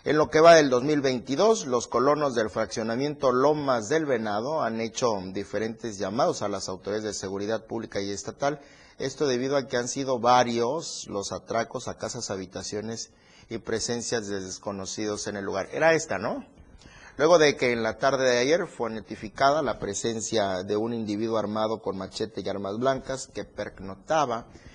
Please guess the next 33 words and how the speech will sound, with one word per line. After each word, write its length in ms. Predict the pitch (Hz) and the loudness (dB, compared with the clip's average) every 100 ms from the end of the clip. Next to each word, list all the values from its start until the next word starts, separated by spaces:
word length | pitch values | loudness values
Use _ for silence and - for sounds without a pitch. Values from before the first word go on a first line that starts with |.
| - _ | -20 _
en 160 | 107 110 | -8 -4
una 220 | 123 120 | -4 -4
casa 300 | 123 117 113 | -2 -2 -2
desocupada, 880 | 104 92 92 - 120 - 165 156 151 | -4 -6 -10 -12 -10 4 8 8 4
hicieron 400 | 127 123 117 110 | -2 -4 -4 -6
el 140 | 98 | -6
llamado 420 | 98 101 117 117 | -6 -4 -4 -4
correspondiente, 1160 | - 98 98 95 - 123 156 165 160 165 170 - - - - - | -4 -6 -6 -8 -8 -4 0 0 0 -2 -2 -6 -20 -20 -20 -12
acudiendo 560 | 107 - 107 117 120 | -12 -8 -4 -4 -4
una 180 | 117 113 | -4 -2
patrulla 480 | 120 117 123 127 127 | -2 -2 -2 2 2
de 100 | 98 | 2
Fuerza 420 | 87 107 101 - 110 | -2 -2 -2 -4 -4
Ciudadana 720 | - 120 123 143 139 139 135 | -4 0 4 6 6 2 -4
con 180 | 101 | -6
dos 200 | 104 104 | -6 -4
agentes 500 | 117 - 127 123 123 | -4 -4 -6 -4 -4
a 80 | 127 | -2
bordo, 400 | 131 139 135 147 - - - - - | 2 0 0 -6 -10 -20 -20 -20 -8
quienes 340 | 120 120 113 | -4 -4 -2
allanaron 420 | 117 117 120 131 135 | -2 0 2 0 0
el 140 | 117 | -2
domicilio 480 | 107 101 98 123 123 | -4 -6 -6 -6 -6
en 80 | 117 | -6
mención 340 | 107 - 151 | -6 -6 -4
y 40 | |
detuvieron 500 | 143 - 92 101 110 | -4 -6 -6 -6 -4
al 140 | 113 107 | -6 -6
sujeto, 480 | 120 110 170 156 92 | -8 -2 -2 -2 -6
encontrando 580 | 95 95 95 113 117 | -10 -12 -8 -6 -6
en 100 | 117 | -6
el 100 | 104 | -6
lugar 420 | 101 107 131 151 | -6 0 0 0